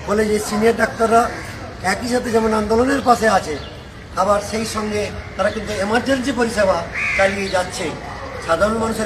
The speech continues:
কথা ভেবে পশ্চিমবাংলার সব জায়গায় যেখানে যেখানে জুনিয়র ডাক্তার আন্দোলন করছে, সেখানে সিনিয়ররা এমার্জেন্সি পরিষেবাটুকু কিন্তু চালিয়ে যাচ্ছে, যদি বা ক্রনিক পরিষেবা সবসময় দেওয়া সম্ভব হচ্ছে না। সেই জন্য মানুষের,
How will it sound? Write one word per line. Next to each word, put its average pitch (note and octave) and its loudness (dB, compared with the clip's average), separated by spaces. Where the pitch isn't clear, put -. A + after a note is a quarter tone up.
কথা G3+ 0
ভেবে G3 0
পশ্চিমবাংলার G3 -2
সব G#3 6
জায়গায় A#3+ 6
যেখানে A#3 0
যেখানে A#3 2
জুনিয়র G#3+ -2
ডাক্তার G#3 0
আন্দোলন F#3 -4
করছে, F#3 -6
সেখানে F3 -6
সিনিয়ররা F3 -2
এমার্জেন্সি B3+ 4
পরিষেবাটুকু G3+ 2
কিন্তু F3 -4
চালিয়ে E3 -4
যাচ্ছে, G#3 2
যদি F3+ 2
বা E3 2
ক্রনিক G3+ 4
পরিষেবা F#3 4
সবসময় E3 -2
দেওয়া D3+ -2
সম্ভব D#3 0
হচ্ছে D3+ 0
না। D3 4
সেই F3+ 4
জন্য G#3+ 6
মানুষের, F#3+ 4